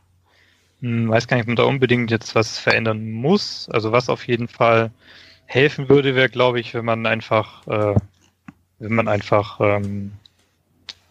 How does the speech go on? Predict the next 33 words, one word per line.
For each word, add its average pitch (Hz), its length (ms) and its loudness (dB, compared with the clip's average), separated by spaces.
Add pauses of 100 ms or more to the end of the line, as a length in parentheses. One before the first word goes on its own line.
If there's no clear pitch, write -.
bisschen 107 800 0 (640)
klarere 117 680 2
Aufbaustruktur 147 960 0
hätte. 151 360 4
Das 123 180 -4
war 113 400 4 (100)
halt 113 240 -6 (140)
vor - 300 -2
allem 107 140 0
gegen 107 180 -10
Freiburg 120 460 2
halt 123 520 0
nicht 123 260 -8
so 170 140 -4
gut. 190 320 -2 (640)
Also 110 240 0
da 113 140 2
könnte 120 300 2
man, 117 200 4
also 110 160 -2
da 107 140 -6 (260)
würde 147 400 2
sich 131 240 0
eigentlich 131 320 -2
anbieten, 147 420 -8
dass 127 200 0
man 117 260 -4
Dreierkette 156 640 2
spielt, 175 440 0
weil 120 120 -2
dann 120 160 2
hätte 120 220 -4
man, 117 420 -2